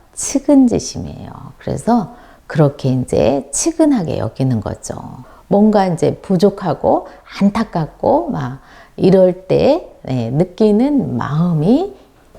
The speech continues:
인자 측은이라고 하고, 그 다음에 이제 조자가 나왔어요. 조자.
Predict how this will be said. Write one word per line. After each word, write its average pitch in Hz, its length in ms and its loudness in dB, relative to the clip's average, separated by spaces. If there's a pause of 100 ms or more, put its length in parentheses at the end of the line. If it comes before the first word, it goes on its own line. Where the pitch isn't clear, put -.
인자 180 760 0 (100)
측은이라고 220 840 0
하고, 151 680 -6 (920)
그 - 120 0
다음에 254 520 4
이제 156 480 2 (320)
조자가 277 480 2
나왔어요. 147 480 -2
조자. - 800 -6